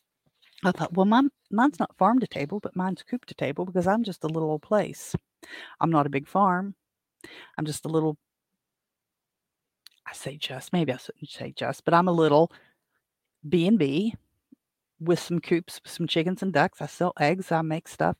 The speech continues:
that I sell. I do jams and jellies and a lot of those little things. Then I also have, and this comes from the other businesses that I've got,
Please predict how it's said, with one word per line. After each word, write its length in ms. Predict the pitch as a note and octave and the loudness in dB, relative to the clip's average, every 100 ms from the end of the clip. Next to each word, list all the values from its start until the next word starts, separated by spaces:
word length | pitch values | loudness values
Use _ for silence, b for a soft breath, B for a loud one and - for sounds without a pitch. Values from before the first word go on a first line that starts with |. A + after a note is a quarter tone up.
| - | -8
that 120 | - | -4
I 80 | D#2+ | -4
sell. 340 | - C#3 E3 | -2 -2 0
I 160 | F#3 F3 | 0 -2
do 240 | E3 E3+ B B B B | -4 -6 B B B B
jams 360 | - D#3+ F3+ F#3 | -2 0 0 -2
and 100 | F3+ | -2
jellies 460 | D#3 E3+ G3 G3 | 0 0 2 0
and 80 | F3+ | -2
a 40 | F3 | 0
lot 180 | F3+ | 0
of 60 | F3 | 0
those 220 | E3 D#3 | -2 -2
little 180 | - C#3+ | -6 -6
things. 440 | - D3 F3 - - _ _ - B B B B B B B F#3+ | -4 -4 -4 -10 -20 _ _ -20 B B B B B B B 6
Then 320 | A#3+ D#4 D4+ | 12 12 12
I 100 | C4 | 10
also 400 | C#4+ E4 - C#4 | 8 4 4 2
have, 480 | - G#3 G3 G3 F#3+ | 2 0 4 4 4
and 120 | G#3 | 0
this 220 | G#3+ D#4+ - | 0 0 -4
comes 380 | - D4+ C#4 | 0 2 2
from 320 | - - G#3 F#3 | -2 -2 -2 0
the 160 | E3+ | 2
other 180 | E3+ E3+ | 2 0
businesses 640 | D#3 D#3 - D3 C#3+ C#3+ - | -2 -4 -4 -6 -6 -12 -8
that 120 | C3+ | -4
I've 240 | C3 - | -4 -4
got, 260 | - A#2+ | -6 -4